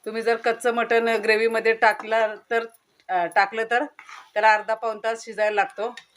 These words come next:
शिजवून घेतलं तर पटकन होतं. अशा प्रकारे तुम्ही पण करा, खूप टेस्टी लागतो.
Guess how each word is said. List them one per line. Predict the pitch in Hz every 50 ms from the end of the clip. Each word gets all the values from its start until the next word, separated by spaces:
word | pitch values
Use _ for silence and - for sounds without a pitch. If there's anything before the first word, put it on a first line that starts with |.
| _ _ _ _ _ _ _ _ _ _
शिजवून | - 233 233 202 214 247 247 233
घेतलं | 233 220 220 226 233
तर | 240
पटकन | 240 - - 233 - - 240 233 220
होतं. | 180 180 - 226 254 - - - _ _ _ _ _ _ _ - _ _ _ - - - - - - - - - - - _ _ - - - _ _ _ _ _ _ _ _ - - _ _ _ _ _ _ -
अशा | 185 202 220 226
प्रकारे | 226 226 226 220 220 220 214 -
तुम्ही | 233 226 220
पण | 214 226 240 233
करा, | 226 226 196 196 196 -
खूप | 240 233 - -
टेस्टी | 233 214 - - 233 226
लागतो. | 220 196 - - 196 208 226 - _